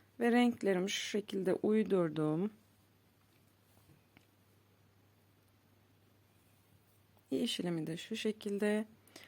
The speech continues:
Yapacak olan herkese kolay gelsin deyip başlayalım hanımlar. Ben şu an yazmama değil de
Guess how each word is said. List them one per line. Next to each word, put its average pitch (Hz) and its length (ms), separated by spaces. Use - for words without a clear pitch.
Yapacak 294 440
olan 226 220
herkese 262 440
kolay 226 400
gelsin 208 500
deyip 214 260
başlayalım 196 600
hanımlar. 175 520
Ben 311 160
şu 320 180
an 277 80
yazmama 269 640
değil 247 360
de 262 200